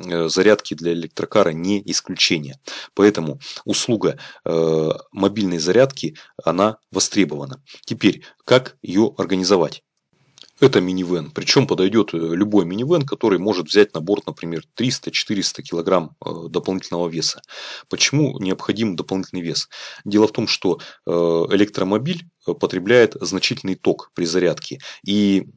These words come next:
э, конечно, минивэн, э, часто, особенно зарубежный минивэн, может иметь мощный электрогенератор, например, там два-три киловатта. Можно доработать, поставив, например, электрогенератор от какого-то грузовика на минивэн и получить, э,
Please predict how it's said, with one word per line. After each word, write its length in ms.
э, 600
конечно, 500
минивэн, 540
э, 560
часто, 440
особенно 420
зарубежный 640
минивэн, 360
может 380
иметь 240
мощный 320
электрогенератор, 800
например, 380
там 160
два-три 440
киловатта. 540
Можно 640
доработать, 680
поставив, 520
например, 420
электрогенератор 800
от 100
какого-то 400
грузовика 760
на 60
минивэн 480
и 240
получить, 440
э, 60